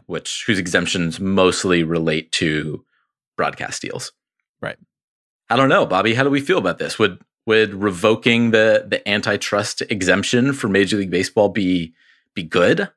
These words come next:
Speaker 1: What does it, what does it mean?
Speaker 2: <laughs>
Speaker 1: What is, what is antitrust exemption?
Speaker 2: Can you imagine if I was like, "No, we need,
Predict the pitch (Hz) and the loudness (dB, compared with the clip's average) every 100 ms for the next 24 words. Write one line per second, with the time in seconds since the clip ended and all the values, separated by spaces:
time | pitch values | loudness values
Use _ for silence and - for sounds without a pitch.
0 | _ - 123 131 143 - _ 127 147 123 | _ -4 -2 2 0 -2 _ -4 -2 0
1 | 107 107 156 185 - - - - - 143 | 0 2 2 0 -4 -16 -14 -14 -2 -2
2 | 135 - - 160 208 - - 95 90 82 | -2 -8 0 4 4 0 0 0 0 -2
3 | - 90 - - 80 80 71 - - _ | 0 -2 -2 -8 -6 -6 -6 -10 -12 _
4 | _ - - _ 165 160 185 202 220 202 | _ -20 -20 _ -2 2 4 4 4 2
5 | 175 143 127 120 117 110 110 110 110 107 | 2 0 -2 -2 0 -2 -2 0 -2 -6